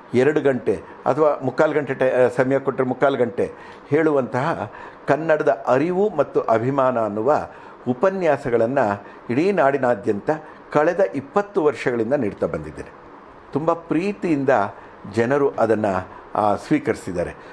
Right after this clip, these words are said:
ಅದು ಕನ್ನಡದ ಅಭಿಮಾನವೂ ಹೌದು, ಕನ್ನಡದ ಅಭಿಯಾನವೂ ಕೂಡ ಹೌದು. ಜನ ರೋಮಾಂಚನ ಆಗ್ತಾರೆ, "ನಮಗೆ ಯಾರೂ ಇದನ್ನ ಹೇಳಲಿಲ್ವಲ್ಲ" ಅಂತ. ಹೌದು, ನಾವು ಶುಭ ಸಮಾರಂಭಗಳಿಗೆ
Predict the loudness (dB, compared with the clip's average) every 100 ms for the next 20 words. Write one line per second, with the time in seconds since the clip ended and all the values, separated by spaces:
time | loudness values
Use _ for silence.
0 | -10 -2 0 2 0 2 2 2 2 0
1 | 0 0 0 0 2 0 0 -2 -2 -8
2 | -8 -18 -20 -2 0 2 2 2 0 -2
3 | -6 -2 0 2 2 -2 -2 0 2 0
4 | -4 -14 -20 -10 -2 -2 -2 -10 -18 -4
5 | 0 2 2 2 0 -2 -2 0 0 0
6 | -2 -2 -8 -20 -8 -4 -2 0 4 4
7 | 4 2 0 0 0 2 2 0 0 2
8 | 0 -2 -8 -12 -12 -18 -2 0 0 -2
9 | -12 -20 -8 0 2 4 2 0 -4 -14
10 | -20 -20 -20 -20 -20 -20 -20 -12 -8 -2
11 | 0 2 2 4 4 2 2 2 0 0